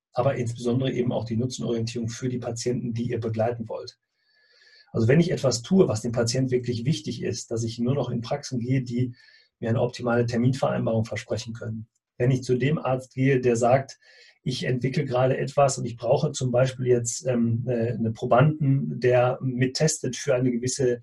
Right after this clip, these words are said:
Form von, ähm, von einer Behandlungsmethodik oder, oder, oder.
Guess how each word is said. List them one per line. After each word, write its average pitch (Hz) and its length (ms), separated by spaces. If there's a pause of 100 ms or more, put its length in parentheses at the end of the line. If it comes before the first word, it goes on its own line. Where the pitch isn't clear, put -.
(460)
Form 123 400
von, 127 540
ähm, 120 480
von 127 240
einer 123 180
Behandlungsmethodik 127 920
oder, 156 280
oder, 123 240
oder. 127 300